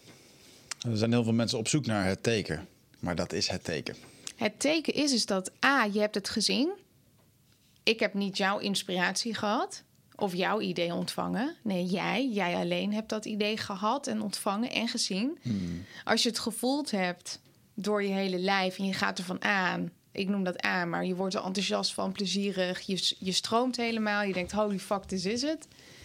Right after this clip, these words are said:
Speaker 2: En dan nummer drie, en dan haakt de driekwart af. Want dan, dan moeten we het gaan doen. Ja, en dan is het dus inderdaad handschoenen aantrekken en gewoon gaan met die banaan. Mouwen
Speaker 1: Ja.
Speaker 2: opstropen en, eh,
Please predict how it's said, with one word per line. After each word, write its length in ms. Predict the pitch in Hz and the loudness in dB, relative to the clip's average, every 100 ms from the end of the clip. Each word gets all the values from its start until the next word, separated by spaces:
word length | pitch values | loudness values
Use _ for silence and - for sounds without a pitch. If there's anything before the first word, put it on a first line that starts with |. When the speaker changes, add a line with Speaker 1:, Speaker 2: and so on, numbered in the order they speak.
| - - - - - | -20 -20 -20 -20 -6
Speaker 2:
En 160 | 202 | 0
dan 180 | 208 226 | 4 4
nummer 260 | 220 208 202 | 4 2 2
drie, 240 | 220 233 | 2 4
en 80 | 196 | 4
dan 160 | 208 214 | 2 4
haakt 300 | 202 190 - | 4 2 2
de 260 | 185 180 180 | 2 2 0
driekwart 420 | 202 196 180 202 | -2 0 -2 2
af. 460 | 214 180 180 - - _ - | 2 2 -2 -8 -14 _ -6
Want 160 | 190 | -2
dan, 360 | 202 196 208 220 - | 0 2 0 -4 -10
dan 240 | - 208 214 | -2 2 4
moeten 220 | 208 170 | 2 0
we 60 | 180 | -2
het 80 | |
gaan 180 | - 202 | 0 2
doen. 380 | 226 208 175 170 - _ _ _ _ - _ - - - _ - _ _ | 2 2 0 -4 -12 _ _ _ _ -20 _ -20 -20 -20 _ -20 _ _
Ja, 180 | 202 180 | 2 2
en 100 | 185 | 4
dan 180 | 202 208 | 2 2
is 120 | 185 | 2
het 120 | 180 | 2
dus 200 | 180 175 | 0 2
inderdaad 440 | 196 180 180 180 185 | 2 0 0 0 0
handschoenen 540 | 185 190 - 185 180 | 0 0 0 0 0
aantrekken 600 | 180 185 185 185 185 190 | 0 0 0 -2 0 0
en 160 | 185 185 | 0 0
gewoon 280 | 190 185 | 0 0
gaan 220 | 185 226 262 | 0 0 2
met 100 | 254 | 0
die 80 | |
banaan. 540 | 202 185 175 185 175 180 | 0 0 0 0 -2 0
Mouwen 260 | 190 220 202 | 2 2 0
Speaker 1:
Ja. 60 | |
Speaker 2:
opstropen 580 | 190 - - 175 175 - | -2 -4 -2 -2 -2 -4
en, 380 | 196 190 180 | -2 -2 -2
eh, 60 | 180 | -2